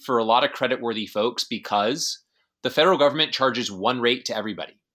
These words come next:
Uh, the federal government for that loan does not take into consideration any of the typical underwriting factors like creditworthiness, uh, that you typically see in, in lending. And so because they charge one rate to everybody, and that rate has to cover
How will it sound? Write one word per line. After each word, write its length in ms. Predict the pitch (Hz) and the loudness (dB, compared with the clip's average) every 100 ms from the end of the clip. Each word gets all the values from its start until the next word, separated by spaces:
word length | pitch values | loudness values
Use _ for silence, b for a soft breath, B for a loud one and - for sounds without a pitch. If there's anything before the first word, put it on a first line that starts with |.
| _ _ | _ _
Uh, 360 | 101 104 104 | -4 0 0
the 80 | 107 | 0
federal 240 | - 139 147 | 2 2 4
government 340 | 139 139 139 | 2 2 -4
for 80 | 123 | 0
that 240 | 120 120 | 2 2
loan 340 | 123 127 127 123 | 2 0 0 -2
does 200 | 107 113 | -6 0
not 240 | 120 117 | 0 2
take 160 | 127 123 | -2 -2
into 160 | 120 | -2
consideration 760 | 117 107 120 110 110 107 117 110 | -4 -4 -2 0 0 -2 -4 -4
any 220 | 120 123 143 | -4 -2 -2
of 80 | 120 | -2
the 60 | |
typical 460 | 117 120 101 117 110 | -6 -8 -6 -4 -4
underwriting 420 | 107 107 107 104 | -6 -2 -2 -2
factors 680 | 98 95 - 135 160 - - _ _ | -2 -2 -2 -6 -6 -6 -8 _ _
like 220 | 107 98 | -4 -4
creditworthiness, 920 | - 117 127 135 139 139 147 175 - - _ _ _ _ | -2 0 0 0 0 0 0 -2 -6 -6 _ _ _ _
uh, 360 | 113 110 113 110 | 2 4 4 2
that 200 | 113 113 | 0 -2
you 100 | 113 | -2
typically 440 | 156 135 135 117 | -2 0 -2 -4
see 500 | - 127 117 113 113 | -2 -2 0 0 -2
in, 320 | 113 110 107 107 | -2 0 -2 -4
in 180 | 107 | -6
lending. 360 | 101 107 95 90 | -4 -4 -4 -6
And 120 | 107 | -4
so 100 | 123 | -2
because 460 | 117 123 - 175 185 | -2 -4 0 -2 0
they 140 | 180 | -2
charge 360 | - 151 139 110 | 0 2 2 0
one 220 | 117 127 | -2 2
rate 280 | 127 123 - - | 2 0 -2 -6
to 100 | 107 | -4
everybody, 480 | 110 92 80 - _ _ _ | -4 -6 -10 -16 _ _ _
and 100 | 117 | -4
that 160 | 135 131 | -2 0
rate 220 | 135 147 | 0 2
has 180 | 143 139 | -2 -4
to 80 | 127 | -6
cover 520 | - 135 123 117 | 0 2 4 2